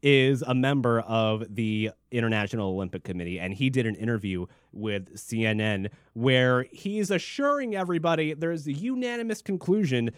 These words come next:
that this Chinese tennis player, her name is Peng Shuai, she's doing all right, she's doing fine, because there has been a concern, and we'll learn the story of this Chinese tennis player. She, uh,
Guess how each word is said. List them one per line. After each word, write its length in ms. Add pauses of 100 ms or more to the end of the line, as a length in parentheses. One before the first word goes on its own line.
(240)
that 420
this 200
Chinese 400
tennis 260
player, 300
her 120
name 200
is 120
Peng 340
Shuai, 520 (420)
she's 280
doing 440
all 120
right, 260 (320)
she's 240
doing 220
fine, 400 (280)
because 520 (100)
there 280
has 360
been 140
a 80
concern, 600
and 200
we'll 160
learn 180
the 80
story 440
of 440
this 160
Chinese 400
tennis 300
player. 400 (680)
She, 340
uh, 300